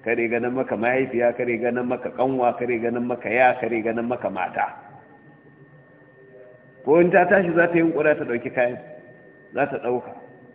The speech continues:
Wannan yana can ya makale. Ta ɗan ɗaga wani wuri da zai gani.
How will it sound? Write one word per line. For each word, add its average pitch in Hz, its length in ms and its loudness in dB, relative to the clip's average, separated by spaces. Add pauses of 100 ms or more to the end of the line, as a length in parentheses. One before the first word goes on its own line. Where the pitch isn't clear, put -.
(180)
Wannan 190 240 -6
yana 156 160 2
can 165 140 0
ya 170 120 4
makale. 143 380 -2 (2000)
Ta 92 100 -6
ɗan 143 200 0
ɗaga 147 220 4
wani 143 180 6
wuri 143 240 4
da 131 120 4
zai 123 180 2
gani. 92 200 -6